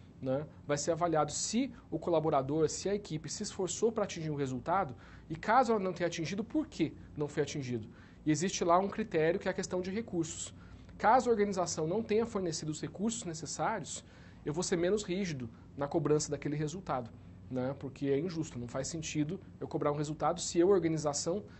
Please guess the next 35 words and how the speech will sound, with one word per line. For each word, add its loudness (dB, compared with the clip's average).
não 2
dou 4
as 2
condições -2
mínimas 2
para -8
que -10
o -16
colaborador 2
possa 0
exercer -2
o 0
seu -4
trabalho. 0
Exemplo 0
clássico, 2
a -4
pessoa -2
quando -2
é -2
contratada 2
e -4
muitas 2
vezes 2
não 0
tem -2
mesa 0
para -4
sentar, -6
não -4
tem -4
computador 0
para -4
ela 2
usar. -2